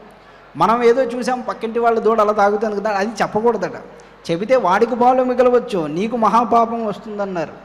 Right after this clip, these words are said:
"నలంఘడేది వత్సతంత్రిం", అలాగే దూడని కట్టేసినటువంటి తాడుని దాటకూడదు. ఆవు దగ్గరకు వెళ్ళినప్పుడు ఒకవేళ ఆవుని కట్టేయాలన్నా కూడా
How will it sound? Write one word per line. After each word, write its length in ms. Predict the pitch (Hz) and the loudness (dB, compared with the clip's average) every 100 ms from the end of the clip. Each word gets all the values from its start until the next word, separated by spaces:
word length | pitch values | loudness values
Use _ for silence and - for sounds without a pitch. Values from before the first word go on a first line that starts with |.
| - - - - 139 | -20 -20 -20 -10 -2
"నలంఘడేది 680 | 180 240 214 240 254 247 | 0 0 0 4 4 2
వత్సతంత్రిం", 920 | 214 190 - 240 247 247 247 220 151 - - | 0 -2 -2 0 0 0 0 0 -6 -10 -2
అలాగే 260 | 196 240 226 | 0 2 2
దూడని 400 | 196 233 254 247 | 2 2 0 -4
కట్టేసినటువంటి 880 | 208 208 247 233 247 233 226 220 | -6 0 0 0 -4 -4 -4 -4
తాడుని 380 | 208 196 220 254 | -2 -2 -2 -6
దాటకూడదు. 680 | 208 170 196 240 233 180 131 - - - - - - _ _ - | -4 -2 -2 -4 -6 -8 -10 -18 -20 -20 -20 -20 -20 _ _ -8
ఆవు 260 | 123 185 233 | 0 2 4
దగ్గరకు 380 | 240 233 240 233 | 2 2 2 2
వెళ్ళినప్పుడు 760 | 220 233 233 190 175 214 240 170 | 2 0 0 -2 0 -2 -2 -4
ఒకవేళ 300 | 196 233 240 | -2 0 2
ఆవుని 380 | 180 208 247 240 | 2 2 2 0
కట్టేయాలన్నా 680 | 240 - 240 240 233 220 214 | -2 2 2 2 0 0 0
కూడా 500 | 214 226 277 160 | 0 -2 -4 -6